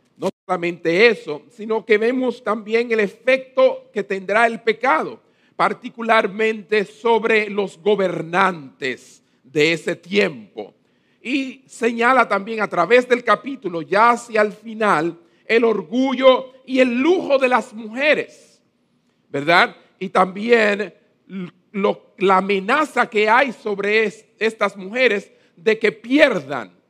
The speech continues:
esto en lo cual ellas se deleitaban. Y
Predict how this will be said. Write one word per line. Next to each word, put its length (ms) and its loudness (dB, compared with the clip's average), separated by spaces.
esto 580 -2
en 140 -4
lo 160 -2
cual 280 4
ellas 560 0
se 280 2
deleitaban. 840 0
Y 160 -14